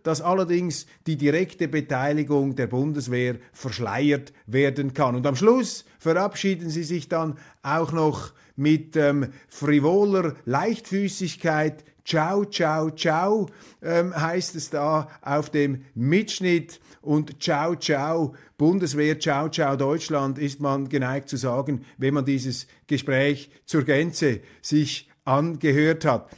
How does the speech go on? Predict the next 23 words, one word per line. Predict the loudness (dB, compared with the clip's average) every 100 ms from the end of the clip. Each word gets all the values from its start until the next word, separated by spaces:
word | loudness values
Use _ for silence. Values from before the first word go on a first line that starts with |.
| _
Also | -4 -2
das | 0 0
ist | 0 -2 -4 -14 -8
schon | 0 0
eine | 0 -2
sehr, | 0 0 0
sehr | 0 -2 -2 -6 -6
brisante | -2 0 0 -2 0 0
und | 0
explosive | -4 -4 -6 -4 -2 -2 0 -2 -4 -10
Enthüllung, | -4 0 4 4 4 2 -4 -8 -6
was | -2 -2 0
den | 0
Inhalt, | 0 0 -2 -2 -4 -6 _
was | -6 -4 -2
aber | -2 0 -2
auch | -4
die | -4 -4 -2 -4 _
Form, | -4 2 4 4 0 -4 -8
eben | -2 -2 -2
dieses | -4 -6 -8 _
Dokument | 2 2 2 0 2 0 -2 -6 -2
der | 0 0